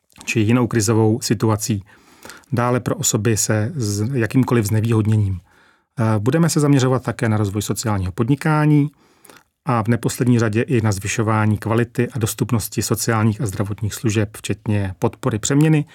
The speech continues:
ústavních zařízení na služby poskytované v komunitě. A nesmím zapomenout ani na, podporu socioekonomické integrace marginalizovaných komunit,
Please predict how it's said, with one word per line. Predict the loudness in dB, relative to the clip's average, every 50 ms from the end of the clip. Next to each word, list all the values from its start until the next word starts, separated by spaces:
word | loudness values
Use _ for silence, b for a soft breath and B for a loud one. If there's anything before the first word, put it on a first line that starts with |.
| B B B B
ústavních | -2 0 0 0 0 2 2 2
zařízení | 2 2 0 2 2 2 2 2 2 2
na | 0 -2
služby | -4 -4 -6 -4 -2 -4 -4
poskytované | -4 -6 -8 -8 -8 -8 -6 -4 -2 -2 -4 -4
v | -2
komunitě. | 0 2 2 4 2 0 -2 -6 -10 -10 B B B B B B B B B B B B
A | 0
nesmím | 0 0 2 2 2 2
zapomenout | 2 2 0 0 2 4 4 2 2 0 -2
ani | -2 0 2 2 4 4
na, | 2 2 0 0 -2 -4 -4 -4 -4 -2 -2
podporu | -2 -4 -4 -2 -2 0 0 0 0
socioekonomické | -2 -2 -4 -4 -2 -4 -6 -4 -4 -2 -2 -2 -2 -4 -6 -6 -4
integrace | -4 -2 -2 -2 -2 -2 -4 -4 -6 -6 -6 -4
marginalizovaných | -4 -2 -2 -2 -2 -2 -2 -2 -4 -6 -10 -8 -4
komunit, | 0 2 4 4 4 2 0 -4